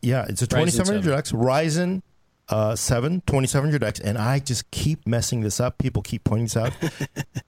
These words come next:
Speaker 1: It's the second gen Ryzen.
Speaker 2: Perfect.
Speaker 1: Not
Speaker 2: Beautiful.
Speaker 1: Ryzen two, which everybody
Speaker 2: No,
Speaker 1: just
Speaker 2: no,
Speaker 1: wants
Speaker 2: not
Speaker 1: to keep
Speaker 2: exactly. Second generation Ryzen.
Speaker 1: two G Ryzen, I think, is the way that kinda works
Speaker 2: That's
Speaker 1: for
Speaker 2: good.
Speaker 1: me.
Speaker 2: That'll work.
Speaker 1: Although,
Speaker 2: That'll
Speaker 1: no, I'm
Speaker 2: work.
Speaker 1: gonna be throwing when Ryzen two actually comes out. What are you gonna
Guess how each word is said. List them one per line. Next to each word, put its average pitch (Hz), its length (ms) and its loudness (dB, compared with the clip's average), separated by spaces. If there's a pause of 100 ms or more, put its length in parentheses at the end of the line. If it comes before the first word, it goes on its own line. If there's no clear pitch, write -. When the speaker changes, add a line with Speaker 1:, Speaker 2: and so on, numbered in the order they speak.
(240)
Speaker 1:
It's - 180 -2
the 127 120 0
second 165 460 0
gen 117 540 0 (160)
Ryzen. 90 580 0 (280)
Speaker 2:
Perfect. - 480 0
Speaker 1:
Not 135 300 2
Speaker 2:
Beautiful. 127 80 -2
Speaker 1:
Ryzen 131 420 2
two, 117 320 2
which 85 220 -2
everybody 120 380 0
Speaker 2:
No, 92 40 0
Speaker 1:
just 104 160 2
Speaker 2:
no, 113 80 2
Speaker 1:
wants 120 140 0
Speaker 2:
not 113 80 0
Speaker 1:
to 113 80 -2
keep - 280 -4
Speaker 2:
exactly. 110 520 -2
Second 131 280 0
generation 127 520 2
Ryzen. 85 500 -2
Speaker 1:
two 175 180 4
G 143 200 4
Ryzen, 107 420 2
I 78 80 0
think, 90 180 -4
is 76 140 -2
the 80 80 0
way 80 140 2
that 76 160 0
kinda 85 180 0
works 73 80 2
Speaker 2:
That's 139 180 2
Speaker 1:
for - 40 -6
Speaker 2:
good. 82 100 -2
Speaker 1:
me. 76 60 -2
Speaker 2:
That'll 101 200 2
work. 85 360 -4
Speaker 1:
Although, 123 160 4
Speaker 2:
That'll 135 160 4
Speaker 1:
no, 135 40 4
I'm 147 60 2
Speaker 2:
work. 151 60 4
Speaker 1:
gonna 147 100 0
be 135 100 2
throwing 143 360 2
when 120 100 2
Ryzen 117 380 0
two 139 160 2
actually 92 260 -2
comes 87 240 -4
out. 85 160 -2
What 95 140 -2
are 113 40 0
you 107 160 0
gonna 101 260 0